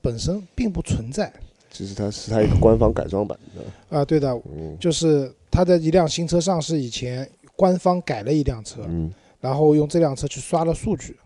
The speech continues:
Speaker 1: 然后作为全系车型的一个宣传的卖点进行宣传。
Speaker 2: 对。
Speaker 1: 那我们觉得这样做法不太厚道。
Speaker 2: 嗯。
Speaker 1: 为什么呢？因为你其实上市的车型并没有这么强大。
Speaker 2: 对。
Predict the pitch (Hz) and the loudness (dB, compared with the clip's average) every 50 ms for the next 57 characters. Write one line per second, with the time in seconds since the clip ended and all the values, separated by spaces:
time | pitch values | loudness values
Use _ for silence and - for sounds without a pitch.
0 | _ _ _ _ _ _ _ _ _ _ _ - - 123 117 135 143 - - 165 | _ _ _ _ _ _ _ _ _ _ _ -8 -8 -6 -2 -2 -2 2 4 4
1 | 143 139 131 131 - - 131 131 135 143 - 202 165 - - 151 151 - - 131 | 6 6 4 2 0 0 -2 -2 -2 -4 -4 -4 0 0 0 0 0 -2 -4 -8
2 | 123 123 120 113 110 120 - - 131 123 113 110 101 - - 160 156 - - 120 | -6 -6 -6 -6 -6 -10 -8 -6 -6 -6 -6 -6 -8 -4 -4 -4 -4 -4 -8 -10
3 | 123 131 143 180 180 143 - 101 104 98 _ - - - - 135 131 131 127 - | -10 -8 -8 -6 -6 -6 -8 -10 -14 -16 _ -8 -6 -6 -4 -4 -6 -8 -10 -6
4 | - 147 143 - 120 110 135 165 165 143 131 139 143 139 147 160 160 - 240 226 | -4 -4 -4 -4 -8 -8 -4 -2 0 0 0 -2 -2 -2 0 -2 0 0 0 0
5 | 185 165 151 - 202 170 147 143 - - - - 202 185 - - 269 196 - - | -2 -2 -4 -4 -4 -2 -2 0 4 4 4 4 2 -2 -2 0 0 0 0 -2
6 | - - - 87 87 87 82 82 90 - - - - _ _ - 226 208 156 170 | -6 -8 -12 -10 -8 -8 -8 -10 -12 -16 -20 -20 -20 _ _ 2 2 2 2 2
7 | 139 139 143 143 156 180 185 190 175 156 131 117 - - 160 170 185 190 180 - | -2 0 0 0 0 0 0 0 0 -2 -4 -4 -4 -2 -2 0 0 0 0 0
8 | 220 185 160 - - 185 156 139 - - 151 143 - - 117 113 117 - _ _ | 0 0 0 -2 -2 0 0 0 0 0 -2 -2 -2 -4 -8 -10 -12 -16 _ _
9 | _ _ _ - 214 185 151 123 113 127 143 170 190 151 - - - - - - | _ _ _ 0 0 0 0 -4 -4 0 0 2 2 0 -2 -6 -12 -12 -12 -14
10 | - 101 101 - - - _ - - 80 | -14 -14 -16 -16 -18 -18 _ -8 -8 -8